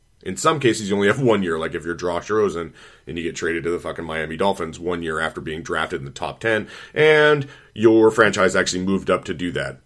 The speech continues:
That's a whole different story. Um, but you have three years to see how you perform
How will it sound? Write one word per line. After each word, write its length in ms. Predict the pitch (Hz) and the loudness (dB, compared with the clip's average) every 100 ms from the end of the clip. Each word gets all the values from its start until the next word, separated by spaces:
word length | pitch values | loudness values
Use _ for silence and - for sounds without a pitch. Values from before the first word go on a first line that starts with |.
| _ | _
That's 160 | 98 | -6
a 60 | 90 | -6
whole 280 | - 117 104 | -4 -2 2
different 280 | 92 90 - | 2 0 -4
story. 400 | - 76 64 - _ - | -4 -4 -8 -14 _ -2
Um, 640 | 123 120 113 104 87 80 _ _ _ _ - | 2 4 4 0 -6 -12 _ _ _ _ 0
but 400 | 131 101 - _ _ _ _ _ | 2 2 -2 _ _ _ _ _
you 140 | 113 | 2
have 120 | 123 | 2
three 260 | - 156 156 | 2 -4 0
years 260 | 170 131 127 | 0 0 0
to 100 | 113 | -6
see 260 | 123 127 | 0 0
how 100 | 113 | 2
you 160 | 123 113 | -2 -2
perform 720 | 127 123 151 120 107 131 | -4 -2 2 4 2 0